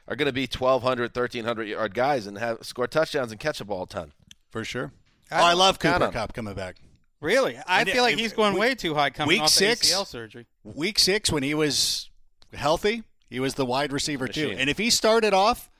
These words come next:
Speaker 2: the season on the pup list, I would be with you. I'd be like, I would be a little bit more concerned, but I think that what we've seen so far in the preseason, I'm ready to take him in the fifth round.
Speaker 1: All right, Adam Rank. He is, according to his own Twitter bio,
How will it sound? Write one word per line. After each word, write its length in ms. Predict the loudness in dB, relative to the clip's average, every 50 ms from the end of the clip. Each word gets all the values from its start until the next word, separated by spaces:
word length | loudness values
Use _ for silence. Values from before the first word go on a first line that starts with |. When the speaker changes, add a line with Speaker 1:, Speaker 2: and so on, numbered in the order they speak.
| _ -20 _ _ _ _ _ _ _ -8
Speaker 2:
the 120 | -4 0
season 380 | 0 2 2 0 0 0 0 0
on 100 | 0 -2
the 100 | -2 -2
pup 280 | -2 0 0 0 0
list, 360 | 0 0 0 0 -2 -6 -8 -12 -6
I 160 | -2 -2 0
would 140 | 0 0 -2
be 120 | -2 -4
with 220 | -4 -6 -8 -8
you. 140 | -12 -14 -12 -8
I'd 160 | -8 -6 -6
be 100 | -6 -6
like, 280 | -4 -4 -6 -6 -8
I 160 | -6 -4 -2 -2
would 120 | -2 -2
be 120 | -2 -2
a 60 | -2 -2
little 180 | -2 -2 -4
bit 120 | -4 -4 -4
more 140 | -4 -6
concerned, 400 | -4 -6 -8 -8 -6 -6 -6 -6
but 100 | -6 -8
I 60 | -10 -8
think 180 | -8 -8 -8
that 100 | -6 -6
what 200 | -6 -6 -8 -8
we've 160 | -8 -8 -8
seen 300 | -6 -6 -6 -6 -6 -6
so 180 | -6 -6 -6 -6
far 380 | -6 -4 -4 -2 -2 -4 -6 -8 _ -20 _ _ _ _ -18
in 80 | -14 -12
the 60 | -10
preseason, 520 | -6 -6 -4 -4 -4 -4 -4 -6 -6 -6
I'm 120 | -6 -6 -6
ready 240 | -6 -6 -4 -4 -6
to 160 | -8 -8 -10 _
take 220 | -10 -10 -10 -10 -10
him 80 | -12
in 60 | -12 -12
the 60 | -12
fifth 220 | -10 -12 -12 -10
round. 280 | -10 -10 -10 -12 -14 -18 _ _ _ -4
Speaker 1:
All 60 | 0
right, 200 | 0 0 0 0 0
Adam 360 | 0 2 2 2 2 0 0
Rank. 400 | 2 2 2 2 0 -4 -10 -18 _
He 300 | -6 -2 -2 0 0 2
is, 540 | 4 6 6 6 4 0 -4 -10 -12 -12 -16 _ _
according 320 | -12 -4 0 0 0 0 -2
to 120 | -6 -8
his 100 | -6 -4
own 180 | -4 -6 -6 -8
Twitter 280 | -10 -10 -6 -6 -6
bio, 340 | -6 -6 -8 -8 -8 -10 -14